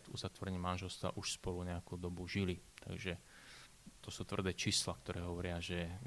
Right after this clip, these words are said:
aj keď si ich vyskúšame toho druhého, to nie je záruka, že to bude fungovať z tých dôvodov, ktoré som už spomenul. Ale trend je taký, že samozrejme sa berú ľudia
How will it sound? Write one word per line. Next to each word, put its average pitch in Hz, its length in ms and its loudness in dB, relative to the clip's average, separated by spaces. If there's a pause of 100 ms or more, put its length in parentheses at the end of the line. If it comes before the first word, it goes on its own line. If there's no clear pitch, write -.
(240)
aj 90 160 -2
keď - 120 -6
si - 160 -2 (140)
ich 90 140 -6
vyskúšame 92 560 2
toho 90 120 0
druhého, 90 300 2
to - 140 -4
nie 87 100 0
je 87 80 0
záruka, 95 300 6
že - 80 -8
to - 100 -12
bude 87 140 -8
fungovať 95 560 0 (720)
z - 140 -4
tých 98 140 2
dôvodov, 90 360 2
ktoré 92 200 -2
som 90 360 0
už - 240 -4
spomenul. 87 340 -2 (460)
Ale 131 160 12
trend 147 240 10
je 110 100 12
taký, 101 380 6
že 87 400 6 (480)
samozrejme 87 420 2
sa - 160 2
berú 87 400 4
ľudia 85 460 2